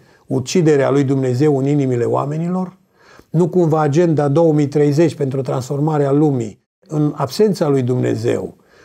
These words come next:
a conceptului și a principiilor familiei naturale, tradiționale,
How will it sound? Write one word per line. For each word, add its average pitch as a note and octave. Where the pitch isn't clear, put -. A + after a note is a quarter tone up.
a -
conceptului D3+
și C3
a C3
principiilor C#3+
familiei D3+
naturale, C#3
tradiționale, C3+